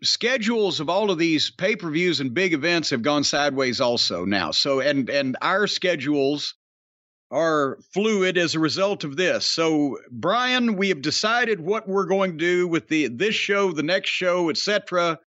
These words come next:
as relates to the SummerSlam pay-per-view. Both you and I thought SummerSlam was on Sunday night because W W E pay-per-views are normally on Sunday night.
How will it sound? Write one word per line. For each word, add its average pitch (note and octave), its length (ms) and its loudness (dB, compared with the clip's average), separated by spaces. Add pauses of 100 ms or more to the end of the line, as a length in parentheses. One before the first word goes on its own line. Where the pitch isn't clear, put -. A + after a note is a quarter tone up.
(500)
as D#3 240 -2
relates F#3 400 0
to E3+ 180 0
the D3 100 0
SummerSlam F3+ 800 -2
pay-per-view. G#2+ 720 -2 (560)
Both A3+ 380 0
you B3 220 0
and A3+ 80 0
I G#3+ 180 2
thought G3 300 -2
SummerSlam D3+ 880 0 (680)
was G3+ 200 0
on A#3 180 2
Sunday G#3+ 380 0
night A3+ 480 0
because E3 500 -2 (600)
W G#3+ 320 0
W F#3+ 420 0
E G3 120 0
pay-per-views D#3 760 -2
are D#3+ 60 0
normally D#3 420 0
on C3+ 140 0
Sunday A#2+ 380 0
night. G3+ 320 -2